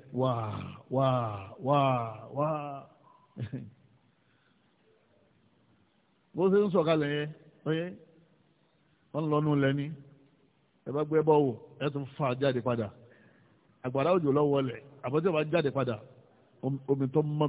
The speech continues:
tónítóní ló lò ó, <laughs> ló máa jáde.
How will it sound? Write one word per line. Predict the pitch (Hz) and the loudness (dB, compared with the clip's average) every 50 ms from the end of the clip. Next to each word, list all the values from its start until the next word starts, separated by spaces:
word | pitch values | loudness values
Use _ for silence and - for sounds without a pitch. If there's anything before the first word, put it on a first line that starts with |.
| 147 - - | -2 -6 -4
tónítóní | - 160 156 151 151 151 143 147 - 151 151 147 151 151 | -2 0 0 0 0 -4 -4 -2 0 0 0 2 0 -2
ló | 147 156 156 151 151 | 0 2 4 4 4
lò | 147 143 143 139 | 2 2 4 4
ó, | 143 151 160 - - - - - - - 113 - - | 4 4 2 -2 -8 -20 -20 -20 -14 -14 -14 -12 -12
<laughs> | - - - - _ _ _ _ _ _ | -18 -18 -18 -20 _ _ _ _ _ _
ló | - 127 | -8 -4
máa | 127 120 117 | -2 -2 0
jáde. | 127 135 117 107 | 2 0 0 -2